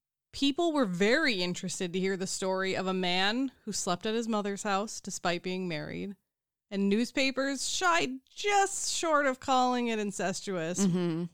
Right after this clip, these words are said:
Speaker 1: by using the term unnatural love.
Speaker 2: Unnatural love.
Speaker 1: But the implication they were using was obvious, as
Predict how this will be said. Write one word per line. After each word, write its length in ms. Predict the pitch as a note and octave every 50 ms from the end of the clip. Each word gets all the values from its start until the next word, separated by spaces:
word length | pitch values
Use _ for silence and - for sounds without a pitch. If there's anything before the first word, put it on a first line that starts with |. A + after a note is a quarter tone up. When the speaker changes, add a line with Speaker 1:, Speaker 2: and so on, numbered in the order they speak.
| _ _
Speaker 1:
by 100 | - D#4
using 380 | C#4+ C#4 C#4+ D4+ C4+ D4 D4 C#4
the 80 | C4+
term 360 | - - C4 B3+ B3+ B3 A#3+ - - -
unnatural 800 | B3+ C4 C4+ C4+ B3+ B3+ B3 A#3+ - - C4+ B3 A3 G#3+ G#3+ G3+ F#3+
love. 360 | F3+ E3+ - - - - - G3+
Speaker 2:
Unnatural 920 | A#3 F#3+ F3+ F#3+ F#3 F3+ E3+ E3 E3+ D#3+ - - F3+ F3 F3 D#3+ E3 F3+
love. 460 | D3+ D#3+ D3+ D#3+ E3 D3+ D#3 D#3+ - - -
Speaker 1:
But 140 | - C4+ C4
the 100 | D#4+ D#4
implication 480 | D#4 D4 C#4 C4+ A#3+ B3+ A3+ A3+ A3+ A3+
they 100 | G#3+ G3+
were 60 | G3
using 300 | F#3+ F#3+ F3+ F3 F#3 E3
was 120 | D#3 D#3 -
obvious, 460 | F#2 F2 - G2+ E2+ F#2+ B2+ D3+ -
as 400 | F3+ C#3 C#3 D#3+ - - -